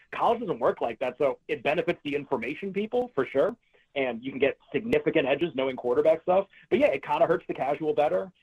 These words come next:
It hurts the person who just likes to, like, make a number on a game or follow, like, that kind of the methodology. So it's just,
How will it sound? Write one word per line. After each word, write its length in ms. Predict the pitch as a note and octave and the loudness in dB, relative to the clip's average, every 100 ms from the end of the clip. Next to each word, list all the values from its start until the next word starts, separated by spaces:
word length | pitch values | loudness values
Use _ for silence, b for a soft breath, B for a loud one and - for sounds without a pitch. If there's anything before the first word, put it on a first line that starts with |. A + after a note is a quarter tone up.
| _ | _
It 80 | B2 | -2
hurts 160 | C#3+ D3 | -2 -2
the 80 | - | -2
person 280 | C#3 C#3 B2+ | -2 -2 -6
who 80 | |
just 180 | C#3 C3+ | -4 -4
likes 200 | A#2+ C3+ | -2 -4
to, 60 | - | -4
like, 140 | A#2 | -6
make 200 | A2+ C3 | -4 -2
a 40 | B2+ | -2
number 280 | C3 C3+ C3+ | 0 2 2
on 80 | |
a 60 | C3+ | 2
game 320 | C3+ C3+ C3 | 0 -2 -4
or 80 | A2 | -6
follow, 320 | - A2+ A2 | -4 -4 -4
like, 280 | G#2 F#2 - - | -8 -12 -12 -4
that 220 | A2 - | -4 0
kind 180 | D3 C#3+ | 0 2
of 100 | C#3 | 0
the 180 | D3 C#3+ | 2 2
methodology. 720 | C#3+ D3 D3 C#3+ D#3 E3 E3+ - | 2 -2 2 4 4 2 -4 0
So 260 | B2+ A#2 - b - | 0 0 -6 b -10
it's 140 | D#3 | -2
just, 140 | F3+ | -2